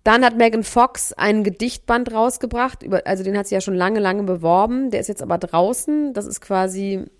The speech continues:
mh, da ist es, sie meint, es ist nicht fiktional, aber es ist natürlich irgendwie in Gedichten irgendwie so, es werden keine Namen genannt. Also, ich meine, das ist jetzt kein,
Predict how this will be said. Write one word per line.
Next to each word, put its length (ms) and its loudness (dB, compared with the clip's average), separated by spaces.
mh, 560 -6
da 60 2
ist 120 -8
es, 300 -6
sie 120 -8
meint, 180 2
es 80 -2
ist 120 -4
nicht 180 -2
fiktional, 580 0
aber 140 2
es 60 -2
ist 80 -10
natürlich 340 -4
irgendwie 560 -6
in 140 -6
Gedichten 420 -10
irgendwie 260 -8
so, 120 -6
es 180 -8
werden 180 -4
keine 160 -6
Namen 280 -6
genannt. 220 -4
Also, 120 -4
ich 60 -14
meine, 120 -4
das 120 -12
ist 100 -10
jetzt 160 -10
kein, 320 -6